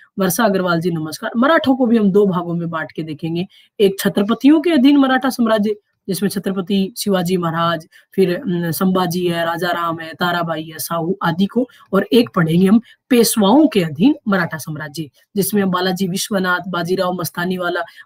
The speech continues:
बाजीराव, है ना, बालाजी विश्वनाथ, बाजीराव प्रथम, बालाजी बाजीराव, माधव राव, र-, नारायण राव, रघुनाथ राव, है ना, और फिर बा-, ये आपका बाजीराव द्वितीय तक के पेशवा हम लोग देखेंगे।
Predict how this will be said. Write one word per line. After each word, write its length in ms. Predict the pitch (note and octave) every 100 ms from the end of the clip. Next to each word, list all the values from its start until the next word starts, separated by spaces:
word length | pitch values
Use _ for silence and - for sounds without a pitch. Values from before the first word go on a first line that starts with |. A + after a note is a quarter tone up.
| -
बाजीराव, 680 | E3+ F3+ E3+ F3+ F#3+ F3+ F3
है 60 | E3+
ना, 140 | D4 - _ -
बालाजी 300 | F#3 E3+ F#3+
विश्वनाथ, 440 | F#3 - F3+ F3
बाजीराव 520 | E3+ F#3 F#3+ G3+ F3 E3
प्रथम, 440 | E3 D#3 D#3+ E3
बालाजी 380 | G3 G#3 F#3+ F#3
बाजीराव, 500 | E3 D3+ E3 D#3 D#3+
माधव 460 | E3 F#3+ G3 F3+ D#3
राव, 280 | D#3 D#3 -
र-, 160 | F#3 G3+
नारायण 480 | G3+ G#3 G#3+ F#3+
राव, 260 | E3 D#3+ D#3+ F#3
रघुनाथ 600 | F#3+ F#3 E3+ F3+ A3 E3+
राव, 360 | E3+ D#3+ D#3 D#3+
है 60 |
ना, 100 | E4 - - - _ -
और 100 | G4
फिर 220 | G4+ F#4 C#4 A#3
बा-, 340 | G3+ F#3+ -
ये 60 | G3
आपका 280 | F3 - A#3+
बाजीराव 480 | E3 D3+ D#3+ D#3
द्वितीय 300 | D3+ A3 A#3
तक 180 | G3+ E3 -
के 160 | G#3+ D#4+ _ _
पेशवा 520 | F#3 E3+ F#3 D#3+ E3+ E3+
हम 200 | - D#3+
लोग 260 | F3 C4
देखेंगे। 440 | E3+ D#3 E3+ E3